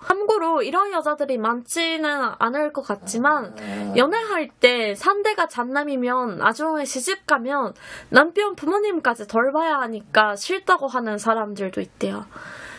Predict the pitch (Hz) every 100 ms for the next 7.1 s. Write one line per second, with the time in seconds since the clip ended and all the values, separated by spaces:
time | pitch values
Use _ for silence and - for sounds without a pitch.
0 | - 320 370 427 254 294 370 349 294 -
1 | 240 247 240 294 339 359 349 269 240 254
2 | 302 320 302 247 202 214 233 247 220 220
3 | 226 214 - 330 349 381 381 - 277 285
4 | 285 208 202 208 208 294 262 196 - -
5 | - 269 381 381 415 - - 330 302 202
6 | 240 311 427 427 330 359 403 415 339 190